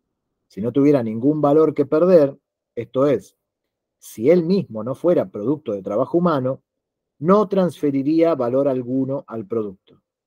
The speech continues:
Serviría como creador de valor de uso, pero no como productor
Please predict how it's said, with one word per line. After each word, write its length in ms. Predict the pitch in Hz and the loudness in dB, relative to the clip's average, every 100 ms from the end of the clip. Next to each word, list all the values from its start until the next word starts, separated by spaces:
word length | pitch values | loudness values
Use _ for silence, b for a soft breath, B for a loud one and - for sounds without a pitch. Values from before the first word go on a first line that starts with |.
| _ _ _ _ _ | _ _ _ _ _
Serviría 640 | - 95 101 117 190 156 | -14 -10 -4 4 6 4
como 320 | 117 104 101 | 0 -8 -10
creador 520 | - 107 107 120 151 135 | -6 -6 -2 0 2 0
de 120 | 104 | -2
valor 280 | 98 117 139 | -2 -2 2
de 60 | |
uso, 460 | 165 151 - 143 131 | 2 2 0 -6 -4
pero 200 | 131 131 | -4 0
no 100 | 180 | 0
como 300 | 185 135 120 | 0 -2 -4
productor 840 | - 143 151 147 - 156 131 117 | -2 2 2 2 -2 2 2 0